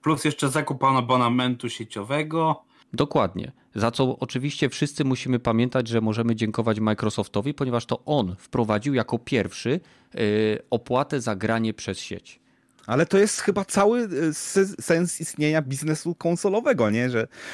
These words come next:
Speaker 3: po-, wybiera się platformę, na której są najlepsze gry. Zawsze było to, pl-, Xbox nie ma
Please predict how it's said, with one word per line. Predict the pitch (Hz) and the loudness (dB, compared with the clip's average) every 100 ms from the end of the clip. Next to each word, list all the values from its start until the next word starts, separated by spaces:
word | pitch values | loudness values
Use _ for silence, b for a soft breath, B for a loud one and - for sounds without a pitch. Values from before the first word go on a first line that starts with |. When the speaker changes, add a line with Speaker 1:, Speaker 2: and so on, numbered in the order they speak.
| B - | B -4
Speaker 3:
po-, | |
wybiera | 123 139 151 147 | 0 6 8 8
się | 147 147 | 6 2
platformę, | - - 127 - 139 147 | 0 -2 0 2 2 2
na | 135 | 2
której | 139 139 139 | 0 2 2
są | 131 127 | 2 0
najlepsze | 127 127 127 131 - 165 | 2 4 2 2 0 2
gry. | 175 120 | 4 2
Zawsze | 135 - | 0 -2
było | 131 139 131 | 0 4 4
to, | 123 123 B B 120 - | 4 2 B B -12 -4
pl-, | 123 104 113 151 | -2 0 2 2
Xbox | 131 131 - 127 | 2 0 0 4
nie | 135 | 6
ma | 127 131 | 8 6